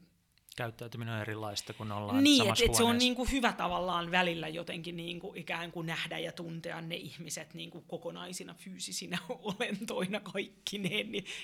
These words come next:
Speaker 2: niin mä luulen, että sekin auttaa.
Speaker 1: Lopetetaan tää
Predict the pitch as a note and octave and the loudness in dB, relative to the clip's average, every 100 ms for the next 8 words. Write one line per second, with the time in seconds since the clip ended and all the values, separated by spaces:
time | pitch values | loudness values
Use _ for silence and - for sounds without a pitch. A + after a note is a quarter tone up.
0 | - F#3+ F#3+ F#3+ F3+ E3+ - F#3+ - - | -6 -2 0 0 -2 -4 -6 -8 -8 -8
1 | - - _ _ - - F3+ - _ _ | -10 -16 _ _ -8 -8 -10 -18 _ _
2 | _ _ _ _ _ _ _ _ - - | _ _ _ _ _ _ _ _ -20 -20
3 | _ _ _ _ _ _ _ _ - D#3+ | _ _ _ _ _ _ _ _ -2 2
4 | C#3+ B2 A2+ G#2 A2 A2 G#2+ - | 4 2 0 0 2 2 2 -2